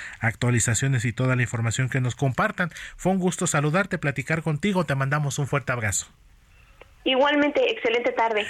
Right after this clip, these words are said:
Speaker 1: Igualmente para ti es Osiris López, gerente de vinculación con los sectores primario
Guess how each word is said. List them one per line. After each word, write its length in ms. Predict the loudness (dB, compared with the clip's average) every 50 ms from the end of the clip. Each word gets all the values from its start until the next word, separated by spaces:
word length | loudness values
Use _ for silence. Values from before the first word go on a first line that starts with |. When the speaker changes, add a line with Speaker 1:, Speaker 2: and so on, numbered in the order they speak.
| -8 -10 _
Speaker 1:
Igualmente 560 | -2 -2 0 2 2 2 2 0 0 -2 -4
para 220 | -4 -2 -2 -2 -2
ti 140 | 0 0
es 140 | 0 0 0
Osiris 400 | 0 0 0 0 2 0 0 0
López, 380 | 0 0 -2 0 -2 -2 -4 -2
gerente 340 | -2 -2 -2 -2 -2 -2 0
de 80 | 0
vinculación 560 | 0 -2 -2 -2 0 0 0 0 0 0 0
con 140 | 0 0 0
los 100 | 0 0
sectores 540 | 0 -2 -4 -2 0 2 2 2 2 0 -4 -6 -10 -12 -12 -14 -6 _
primario 640 | 2 2 4 4 4 2 2 2 2 0 0 -2